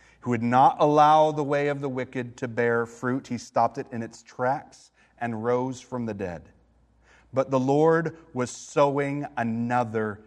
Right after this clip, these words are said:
seed, and it bears fruit in the s-, furrows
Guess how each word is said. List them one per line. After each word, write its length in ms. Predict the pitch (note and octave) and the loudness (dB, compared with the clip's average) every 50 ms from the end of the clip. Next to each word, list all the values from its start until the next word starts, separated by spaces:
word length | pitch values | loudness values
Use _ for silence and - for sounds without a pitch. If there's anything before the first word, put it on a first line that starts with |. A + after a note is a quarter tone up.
| - _ | -20 _
seed, 720 | _ _ - - - - - A2 G#2 F#2+ F2 E2+ D#2 D#2+ D#2+ - _ _ _ _ _ _ _ _ _ _ _ _ - | _ _ -20 -20 -16 -10 -6 -6 -6 -6 -6 -10 -14 -16 -18 -20 _ _ _ _ _ _ _ _ _ _ _ _ -14
and 140 | G2 G2+ | -10 -10
it 140 | A2+ - G#2 | -10 -8 -6
bears 420 | G2 B2+ B2+ C3 C3+ C3 C3 B2 - | -4 -2 0 0 0 -2 -4 -6 -12
fruit 560 | - _ _ - D3 C#3 B2+ A2+ - - - _ _ _ _ - | -18 _ _ -10 -8 -8 -8 -8 -12 -16 -20 _ _ _ _ -12
in 160 | G#2+ A2 A2 | -8 -8 -6
the 60 | G#2+ | -8
s-, 440 | G#2 - - - - - - - - _ | -8 -10 -16 -20 -20 -20 -20 -20 -20 _
furrows 1160 | _ _ _ _ - D#3+ D#3 E3 F3+ F3 C3+ G#2+ G2+ F#2 E2 D2+ - - - - - - - | _ _ _ _ -4 -2 0 0 2 2 0 0 0 -2 -8 -12 -16 -20 -20 -20 -20 -20 -20